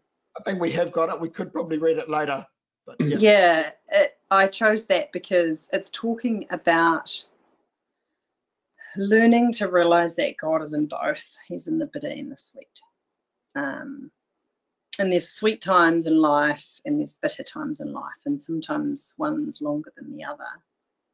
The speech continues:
Speaker 2: But God is in both, and God is good.
Speaker 1: Mm-hmm.
Speaker 2: So that's the reason I chose that. You know, he's there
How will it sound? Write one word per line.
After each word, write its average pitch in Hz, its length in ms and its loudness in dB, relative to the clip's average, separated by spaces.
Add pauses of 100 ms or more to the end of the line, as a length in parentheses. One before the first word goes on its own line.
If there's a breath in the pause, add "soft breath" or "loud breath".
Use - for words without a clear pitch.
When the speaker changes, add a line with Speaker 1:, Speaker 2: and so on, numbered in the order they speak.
(180)
Speaker 2:
But 147 220 -6
God 147 240 0
is 151 200 -8
in 147 140 -6
both, 147 400 -8 (260)
and 147 260 -10
God 143 260 -10
is 147 160 -18
good. - 240 -16 (1300)
Speaker 1:
Mm-hmm. - 160 -20 (720)
Speaker 2:
So 160 240 -2
that's 180 220 4
the 190 140 2
reason 165 260 4
I 143 100 2
chose 143 340 -2
that. 139 320 -4 (320)
You 147 100 -4
know, 147 160 0
he's 147 240 -4
there 165 760 4